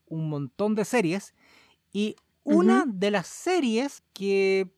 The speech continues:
Speaker 1: tuvo un par de temporadas entre el año noventa y cuatro y el año noventa y cinco fue una serie que se llamó The Critic, que era
Speaker 2: Sí.
Speaker 1: producida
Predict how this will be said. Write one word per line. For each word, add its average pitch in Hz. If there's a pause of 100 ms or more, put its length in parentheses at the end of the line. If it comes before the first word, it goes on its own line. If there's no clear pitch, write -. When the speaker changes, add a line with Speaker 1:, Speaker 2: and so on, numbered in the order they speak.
(120)
Speaker 1:
tuvo 240
un 220
par 214
de 208
temporadas 202
entre 196
el 185
año 190
noventa 180
y 143
cuatro 240
y 190
el 175
año 175
noventa 135
y 104
cinco 240 (420)
fue 208
una 320
serie 262
que 240
se 233
llamó 190 (260)
The 156
Critic, 233 (480)
que 190
era 311
Speaker 2:
Sí. 330
Speaker 1:
producida 226